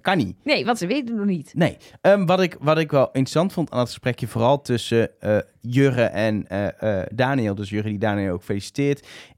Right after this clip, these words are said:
Speaker 1: is dat het hele gesprekje is ook uit te leggen als Jurre die gewoon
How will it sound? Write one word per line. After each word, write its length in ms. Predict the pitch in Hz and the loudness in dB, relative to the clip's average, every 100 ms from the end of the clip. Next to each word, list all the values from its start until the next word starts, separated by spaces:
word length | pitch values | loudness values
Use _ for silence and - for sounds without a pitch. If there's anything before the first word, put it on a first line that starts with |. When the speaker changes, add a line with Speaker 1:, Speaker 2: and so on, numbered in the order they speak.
| - | -2
Speaker 1:
is 220 | 139 139 | 0 2
dat 340 | 143 131 - _ _ - | 0 0 -4 _ _ -6
het 180 | 127 | -6
hele 600 | 123 120 185 220 143 120 - _ | -2 0 0 2 2 0 -4 _
gesprekje 840 | - - 180 254 - - 90 139 - _ _ _ _ _ | -16 -6 -2 -2 -2 -4 -2 -2 -6 _ _ _ _ _
is 320 | 190 226 - | 0 0 2
ook 220 | 170 277 | 2 2
uit 260 | - 156 143 | 2 0 2
te 100 | 123 | 2
leggen 540 | 104 98 - 113 247 - _ _ | 2 0 0 0 0 -6 _ _
als 200 | 135 120 | -2 2
Jurre 280 | 147 208 139 | 2 2 0
die 160 | 123 | -2
gewoon 600 | 117 110 101 101 123 175 | -2 0 2 2 0 -4